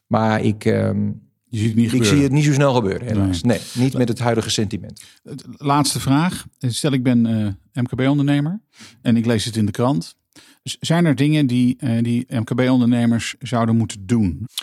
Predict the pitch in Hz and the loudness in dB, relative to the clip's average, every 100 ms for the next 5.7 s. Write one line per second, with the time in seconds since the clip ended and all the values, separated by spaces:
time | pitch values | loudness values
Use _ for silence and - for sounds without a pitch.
0 | - - - 113 123 123 151 165 151 190 | -16 -20 -4 0 0 0 -2 0 0 0
1 | 185 139 160 190 - 143 156 151 139 175 | 0 2 2 2 -2 -2 0 2 2 2
2 | 151 156 170 - 147 - 139 - 151 - | 2 0 -2 -4 -4 -6 -8 -6 -6 -8
3 | 147 131 123 - 113 - 107 - 107 98 | -8 -6 -6 -4 -4 -2 -4 -2 -2 -2
4 | 101 110 113 120 135 151 131 131 - 123 | 0 0 0 2 2 2 2 0 0 0
5 | 117 123 117 - 117 113 | 2 0 -2 -2 0 2